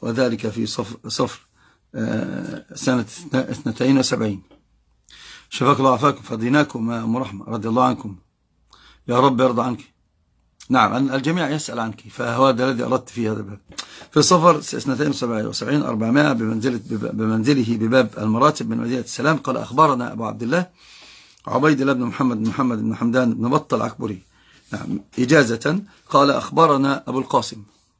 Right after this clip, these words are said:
حفص بن عمر، قال: حدثنا أبو حاتم، قال: حدثنا أبو صالح كاتب الليث، قال: أملى علي عبد العزيز بن الباش المجيشون، قال: احذروا الجدل فإنه يقربكم إلى كل موبقة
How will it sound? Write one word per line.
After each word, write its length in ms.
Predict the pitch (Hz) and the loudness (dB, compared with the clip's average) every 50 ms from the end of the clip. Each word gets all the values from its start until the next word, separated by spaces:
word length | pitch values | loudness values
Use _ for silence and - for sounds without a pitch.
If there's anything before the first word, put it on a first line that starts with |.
| _ _ _ _ _ _ _ _ _ _ _ _ _ - - - - - _ _ - | _ _ _ _ _ _ _ _ _ _ _ _ _ -20 -20 -20 -20 -20 _ _ 2
حفص 280 | - 160 160 - - | 4 4 4 4 2
بن 120 | 151 127 131 | -2 0 0
عمر، 240 | 123 123 113 104 - _ | 0 -2 -4 -6 -6 _
قال: 160 | - 139 131 | 2 2 2
حدثنا 400 | 113 113 117 143 147 - 131 117 | 2 0 -4 -6 -4 -4 -4 -4
أبو 100 | 113 110 | -4 -4
حاتم، 320 | - - 135 139 - 170 143 | -2 0 0 0 0 -2 -4
قال: 200 | - - 107 - | -4 -4 -6 -6
حدثنا 340 | 110 104 135 123 120 120 117 | -6 -8 -6 -6 -6 -6 -8
أبو 120 | 117 107 | -8 -6
صالح 320 | - - 139 147 143 123 | -2 0 0 0 0 -2
كاتب 300 | - - 113 113 - 110 | -6 -6 -6 -4 -4 -2
الليث، 300 | 110 120 147 170 165 165 - - - - - - _ - | 0 2 2 2 2 0 -6 -20 -20 -20 -20 -20 _ -4
قال: 140 | 131 127 | -2 0
أملى 300 | 131 151 175 180 160 160 | 2 2 4 4 4 6
علي 460 | 160 147 - 123 123 120 131 135 135 127 | 4 4 2 0 -2 0 0 0 2 0
عبد 200 | 123 127 113 113 | 0 -2 -2 -4
العزيز 340 | 107 - - 117 123 117 | -6 -6 -6 -6 -4 -4
بن 120 | 113 110 110 | -2 -2 -2
الباش 320 | 107 104 123 127 - - - | -2 -2 -2 -2 -4 -4 -4
المجيشون، 960 | 110 107 107 110 - - 110 107 110 120 120 107 110 101 - 151 156 170 190 190 - - - - - - | -2 0 2 2 0 0 0 2 2 2 4 2 0 2 4 4 4 4 4 2 -2 -10 -20 -20 -6 0
قال: 160 | - 135 131 | 4 4 4
احذروا 420 | - - 104 117 151 170 165 165 147 | 4 2 0 2 4 4 4 4 2
الجدل 540 | 120 104 135 147 120 127 117 107 98 95 98 _ _ _ _ _ | 0 2 0 0 2 0 -2 -4 -6 -10 -14 _ _ _ _ _
فإنه 400 | - 131 131 151 156 151 147 139 | -2 0 2 2 4 4 4 2
يقربكم 480 | 135 - 135 143 147 139 - 123 131 | 2 2 2 2 2 0 -2 -2 0
إلى 160 | 123 127 123 | 0 0 -2
كل 220 | 110 - 160 156 160 | 0 0 0 2 4
موبقة 560 | 160 151 151 139 170 165 - 151 117 107 - | 4 6 6 6 4 4 4 2 0 0 -2